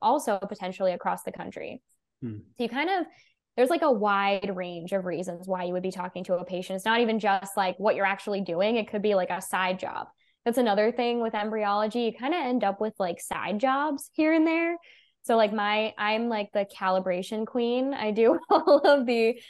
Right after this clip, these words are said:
Speaker 1: calibration, all of the Q C sheets, making sure everything's up to date, um, making sure the pipettes are actually expelling the proper amount of liquid, 'cause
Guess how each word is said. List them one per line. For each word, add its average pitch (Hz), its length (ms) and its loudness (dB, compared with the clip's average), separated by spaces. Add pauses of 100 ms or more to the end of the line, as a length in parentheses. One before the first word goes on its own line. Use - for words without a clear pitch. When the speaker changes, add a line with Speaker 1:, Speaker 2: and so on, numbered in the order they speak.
(220)
Speaker 1:
calibration, 240 720 2
all 202 220 0
of 214 120 -2
the 208 100 -6
Q 208 260 -8
C 196 320 -2
sheets, 202 400 -2
making 196 300 -4
sure 196 120 -2
everything's 196 400 -4
up 180 160 -6
to 202 100 -8
date, 214 500 2 (400)
um, 175 260 -4
making 202 240 -4
sure 202 160 -2
the 196 60 2
pipettes 185 460 -4
are 190 60 -2
actually 180 720 -4 (200)
expelling 185 580 -2
the 180 320 -4
proper 185 320 -2
amount 180 360 -6
of 180 260 -4
liquid, 190 480 0 (240)
'cause 202 200 -6